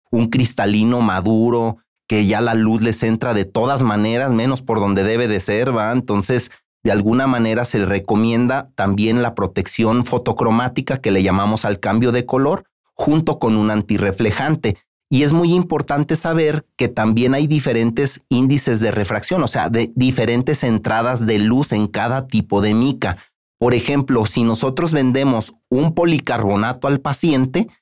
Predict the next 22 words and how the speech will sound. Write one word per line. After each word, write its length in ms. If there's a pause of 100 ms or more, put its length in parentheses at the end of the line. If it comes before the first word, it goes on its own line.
(320)
hay 180
que 120
recomendarle 800
inmediatamente 1000
un 100
antirreflejante 920
porque 320
el 100
índice 380
de 120
refracción 640
de 80
este 240
tipo 320
de 140
mica 420 (300)
hace 280
que 80
entre 260
más 200
la 140
luz. 420